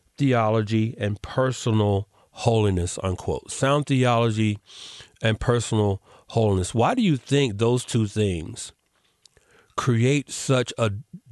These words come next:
dust storm within the church today, to actually draw those lines between the church and the world as it relates to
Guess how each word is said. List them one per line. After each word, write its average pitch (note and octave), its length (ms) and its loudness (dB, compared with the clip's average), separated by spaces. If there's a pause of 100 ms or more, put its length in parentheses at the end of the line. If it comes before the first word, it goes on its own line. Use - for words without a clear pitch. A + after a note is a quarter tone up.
dust B2+ 320 2
storm D#2+ 460 -2 (540)
within G#2+ 300 4
the G2 80 4
church - 420 -2
today, F#2 440 -2
to - 180 -2
actually B2 300 2
draw A2 360 2
those G#2+ 340 0
lines G2 540 0
between G#2 340 -2
the G2 60 0
church G#2+ 320 -2
and G2+ 100 0
the G2 80 0
world G2+ 400 0 (420)
as G#2+ 160 2
it G#2+ 60 0
relates G#2+ 320 2
to G2 380 0